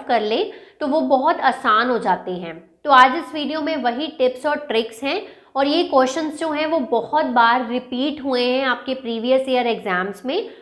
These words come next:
तो ये बहुत इंपॉर्टेंट है इनको समझना। एक बार आप इनको समझ लोगे तो आपको ईजी रहेगा इस बार एग्जाम्स में जो आ-, क्वेश्चंस आएंगे उनको अटेम्प्ट करने के लिए। तो ये वीडियो आपको बहुत हेल्प करेगी इस चैप्टर को रिवाइज करने में।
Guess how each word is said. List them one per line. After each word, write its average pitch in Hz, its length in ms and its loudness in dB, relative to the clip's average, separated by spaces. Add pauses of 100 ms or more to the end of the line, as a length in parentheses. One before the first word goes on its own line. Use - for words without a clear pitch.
(180)
तो 294 80 -4
ये 302 140 2
बहुत 240 440 2
इंपॉर्टेंट 247 560 0
है 285 140 -2
इनको 254 340 -4
समझना। 180 680 -4 (300)
एक 262 220 6
बार 311 180 6
आप 302 180 2
इनको 294 240 -2
समझ 233 400 -2
लोगे 294 380 2
तो 311 180 -4 (180)
आपको 214 420 2 (140)
ईजी 247 240 -2
रहेगा 226 320 2
इस 226 180 0
बार 240 200 2
एग्जाम्स 214 560 -2
में 254 160 -2
जो 269 120 -4
आ-, 208 280 -4
क्वेश्चंस 262 500 -2
आएंगे 202 340 -2
उनको 247 320 -4
अटेम्प्ट 196 480 -2
करने 170 220 -6
के 170 160 -10
लिए। 170 340 -8 (420)
तो 277 40 0
ये 294 240 2
वीडियो 320 300 0
आपको 302 280 4
बहुत 240 400 4
हेल्प 285 280 -2
करेगी 277 400 -4 (140)
इस 262 160 -4
चैप्टर 226 320 0
को 262 140 0
रिवाइज 202 500 -2
करने 254 320 -2
में। 320 280 -4